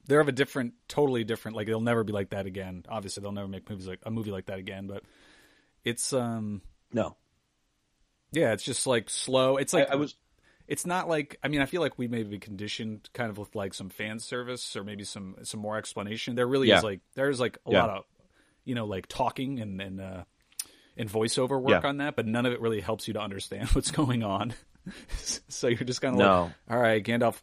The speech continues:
Speaker 1: came back, left and came back, like, ten times in the first five minutes, and then he's gone the rest of the movie, and I have no
Speaker 2: <laughs>
Speaker 1: idea
Speaker 2: Yeah,
Speaker 1: what's
Speaker 2: dude.
Speaker 1: happening right now." And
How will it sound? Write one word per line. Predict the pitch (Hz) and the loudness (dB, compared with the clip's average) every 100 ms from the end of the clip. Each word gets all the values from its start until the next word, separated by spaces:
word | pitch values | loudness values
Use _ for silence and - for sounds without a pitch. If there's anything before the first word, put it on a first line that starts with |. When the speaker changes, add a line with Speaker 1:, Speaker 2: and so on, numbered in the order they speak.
| - | -6
Speaker 1:
came | 127 117 | -2 2
back, | 117 117 117 | 2 2 2
left | 123 - | 2 2
and | 123 | -2
came | 127 117 | -2 0
back, | 117 - | 0 -2
like, | 101 | -8
ten | - 131 120 | -4 -4 -2
times | 123 120 113 | -2 -2 -4
in | 104 | -6
the | |
first | - 113 - | -4 -6 0
five | 113 110 | 0 0
minutes, | 113 110 - | -2 -4 -6
and | 107 | -6
then | 104 | -8
he's | 98 | -4
gone | 117 113 113 | -2 -2 -2
the | |
rest | 110 - | -6 -6
of | 104 | -8
the | 107 | -6
movie, | 107 107 107 | -6 -6 -6
and | 92 90 _ _ _ _ _ _ _ - _ - | -8 -12 _ _ _ _ _ _ _ -20 _ -4
I | 120 | 2
have | 160 190 - | 6 8 8
no | - | 8
Speaker 2:
<laughs> | 240 | 10
Speaker 1:
idea | 165 | 10
Speaker 2:
Yeah, | 151 | 10
Speaker 1:
what's | 117 | 8
Speaker 2:
dude. | 117 | 4
Speaker 1:
happening | 113 110 | 2 -2
right | 110 | -4
now." | 110 110 113 113 110 | -4 -4 -4 -4 -6
And | 101 95 | -8 -10